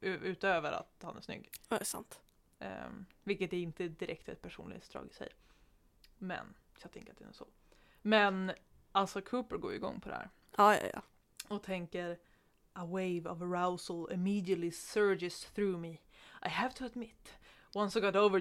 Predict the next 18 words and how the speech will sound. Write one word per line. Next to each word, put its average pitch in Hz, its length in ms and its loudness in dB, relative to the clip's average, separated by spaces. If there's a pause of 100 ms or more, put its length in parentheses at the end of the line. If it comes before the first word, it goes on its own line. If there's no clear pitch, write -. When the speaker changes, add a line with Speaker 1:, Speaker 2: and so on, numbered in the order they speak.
Speaker 1:
just 185 140 0
how 196 120 4
massive 202 600 10
this 185 180 2
Bigfoot 190 420 2
was, 190 360 2 (260)
I - 40 -4
started 196 320 -2
to 240 100 -4 (120)
recognize 240 680 -6
his 220 220 -8
innate 180 520 -4 (100)
attractiveness. - 1000 -12 (600)
Speaker 2:
Oj, 220 160 -4
Speaker 1:
He's 190 340 0
Speaker 2:
oj. 285 60 2
Speaker 1:
incredibly 208 640 0
handsome 190 600 -8